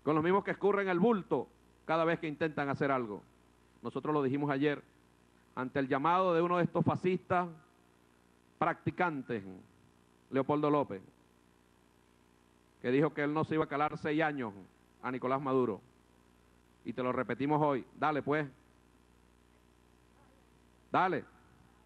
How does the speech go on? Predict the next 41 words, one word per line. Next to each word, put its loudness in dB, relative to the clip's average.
Dale 2
a 4
ver 2
qué 0
vas 4
a 0
hacer, 2
Leopoldo 2
López, 0
tú 4
con 0
los 2
fascistas -2
que -2
tienen. 0
Pero 4
no 2
se 2
vale 4
pedir 4
tiempo. 0
Una 4
vez 2
que -2
des 4
el 4
primer 2
paso, 4
asume 2
la 4
responsabilidad 2
porque 0
nosotros 0
no 2
vamos 4
a 0
parar. 2
No 2
vamos 2
a 0
parar. 0